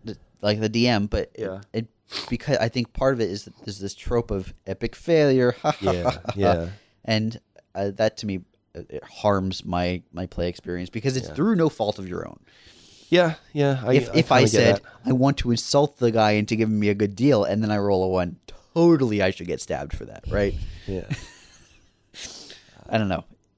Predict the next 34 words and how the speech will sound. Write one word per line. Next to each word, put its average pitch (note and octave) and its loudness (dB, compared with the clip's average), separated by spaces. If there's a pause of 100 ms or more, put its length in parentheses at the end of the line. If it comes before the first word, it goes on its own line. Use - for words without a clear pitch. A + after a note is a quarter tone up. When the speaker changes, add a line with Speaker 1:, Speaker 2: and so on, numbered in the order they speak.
(440)
Speaker 2:
But A#2 4
I - 8
Speaker 1:
Those C#3 6
Speaker 2:
think, F#3 2
I C3+ 2
think E3+ 2
the C3+ -2
thing C3+ 2
is A#2+ 4
the A2+ 0
game A2 4
is G#2+ 2
kind G2+ 0
of, F2+ -4 (720)
uh, D3 -8 (340)
like C3+ 2
Dark A#2+ 4
Souls, G2+ 2
it G2 -2
is G2+ -2
kind F#2 -2
of, F2+ -2
like, F2 -2 (300)
designed F#2+ -2
around F2 -4 (360)
dying E2 -4
and D#2+ -12
failing, E2 -4
and, D#2+ -12
like, E2+ -14
that's, F#2+ -8 (140)
that's G#2+ -2
sort G2 -2
of E2+ -10